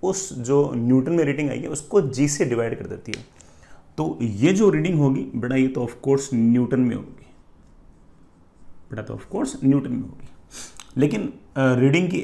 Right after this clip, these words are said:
एक स्टाइल और भी होती है, वो केजी में देने की होती है।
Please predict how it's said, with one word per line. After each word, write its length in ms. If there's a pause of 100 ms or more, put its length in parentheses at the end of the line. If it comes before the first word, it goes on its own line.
एक 140
स्टाइल 360
और 260
भी 120
होती 260
है, 140 (140)
वो 140 (160)
केजी 260
में 120
देने 180
की 120
होती 220
है। 60